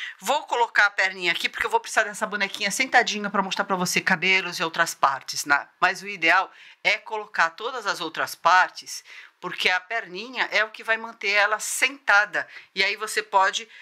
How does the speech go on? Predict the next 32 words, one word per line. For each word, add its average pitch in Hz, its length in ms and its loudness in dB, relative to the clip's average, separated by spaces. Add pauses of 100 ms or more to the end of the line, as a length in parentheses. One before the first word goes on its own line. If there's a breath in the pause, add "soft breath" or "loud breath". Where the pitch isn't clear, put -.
(120)
achar 185 320 2
o 208 60 -4
ponto 208 440 -6
de 220 100 2
equilíbrio 196 680 -2
aí 170 200 4
da 185 100 2
perninha 180 520 2
da 180 100 0
sua 180 180 -4
bonequinha. 175 640 -2 (340 loud breath)
Coloca 180 520 2
uma 226 240 0
do 180 120 -6
lado, 175 580 2
outra 202 440 0
do 160 180 -10
outro. 196 640 0 (680 loud breath)
Ó, 147 260 2 (120)
e 160 140 -2
aqui 180 440 -6
ela 175 260 2
já 165 120 0
se - 160 -4
mantém. 180 420 0 (160)
Então, 156 300 0
é 165 60 6
aqui 165 200 -6
que 175 120 -4
ela 175 100 4
deve 160 240 -6
ficar - 420 -10